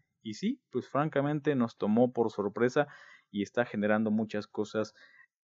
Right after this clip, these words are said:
para las que tenemos que acostumbrarnos y prepararnos, porque al menos en México esto va hasta el treinta de abril, y apenas estamos a primero, segundo de abril, eh, así que va para largo,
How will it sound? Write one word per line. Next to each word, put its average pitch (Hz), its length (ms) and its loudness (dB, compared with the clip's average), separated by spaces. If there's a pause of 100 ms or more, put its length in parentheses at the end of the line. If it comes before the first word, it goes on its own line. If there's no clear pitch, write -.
(400)
para 107 220 8
las 98 240 2
que 104 180 -2
tenemos 117 440 2
que - 100 -2
acostumbrarnos 110 720 0
y 104 40 -2
prepararnos, 113 680 4
porque 127 320 2
al 107 80 2
menos 208 280 2
en 170 140 0
México 127 460 2 (280)
esto 143 360 4
va 135 280 6
hasta 156 340 0
el 147 120 -2
treinta 120 400 2
de 104 80 2
abril, 98 320 0 (600)
y 117 100 -2
apenas 131 300 2
estamos 120 400 2
a 113 220 10 (120)
primero, 101 640 4
segundo 92 500 0
de 90 80 4
abril, 101 320 4 (420)
eh, 87 440 0
así 101 260 -8
que 90 220 -2
va - 240 2
para 98 180 2
largo, 123 360 6